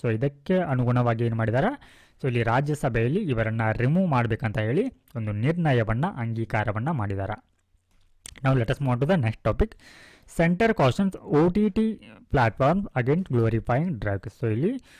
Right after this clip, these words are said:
ಓ ಟಿ ಟಿ ಪ್ಲಾಟ್‌ಫಾರ್ಮ್‌ಗಳಲ್ಲಿ ಏನು ಈ ಮಾದಕ ವಸ್ತುಗಳನ್ನ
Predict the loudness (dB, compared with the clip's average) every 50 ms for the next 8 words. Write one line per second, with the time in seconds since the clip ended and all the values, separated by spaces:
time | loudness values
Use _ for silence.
0 | -20 _ -8 -6 -6 -6 -6 -6 -6 -6 -2 0 0 0 0 0 0 0 0 2
1 | 2 0 0 0 0 0 0 0 0 -2 0 0 0 0 0 0 0 0 0 0
2 | 2 2 0 0 0 0 0 -2 -2 -2 0 0 0 0 0